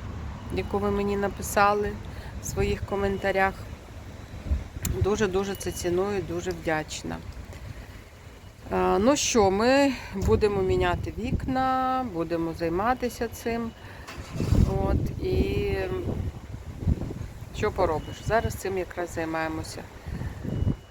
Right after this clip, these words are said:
Позабивали там фанерою трохи. От. Сусіди допомагають, родичі. І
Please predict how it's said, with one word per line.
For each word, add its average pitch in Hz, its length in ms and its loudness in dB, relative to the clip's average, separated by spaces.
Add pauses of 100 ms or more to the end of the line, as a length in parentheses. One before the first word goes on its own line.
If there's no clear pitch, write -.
(1500)
Позабивали 175 640 4
там 160 320 -2
фанерою 240 760 0
трохи. 220 500 -6 (720)
От. 190 280 -2 (840)
Сусіди 226 380 0
допомагають, 185 800 0
родичі. 208 540 -2 (960)
І 196 260 2